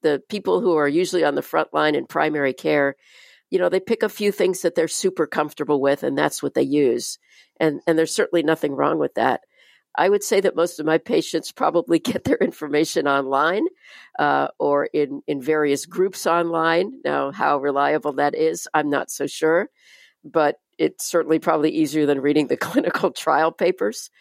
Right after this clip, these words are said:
But i-, it is, it, it's sometimes difficult,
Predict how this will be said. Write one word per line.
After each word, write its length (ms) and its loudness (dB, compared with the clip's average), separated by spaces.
But 280 2
i-, 80 -10
it 160 2
is, 440 -2
it, 220 2
it's 200 2
sometimes 540 0
difficult, 520 0